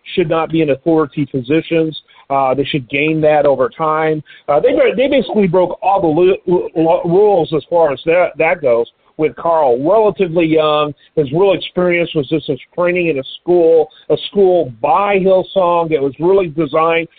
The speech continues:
to make people just for Hillsong. I don't know, well, how that theological training would have held up if he looked for jobs elsewhere, and he certainly would not have fast-tracked like he did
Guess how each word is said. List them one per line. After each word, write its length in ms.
to 80
make 220
people 400
just 300
for 260
Hillsong. 600
I 80
don't 140
know, 320
well, 240
how 200
that 240
theological 560
training 340
would 120
have 120
held 260
up 180
if 100
he 80
looked 220
for 140
jobs 440
elsewhere, 560
and 100
he 100
certainly 480
would 160
not 180
have 160
fast-tracked 600
like 220
he 120
did 320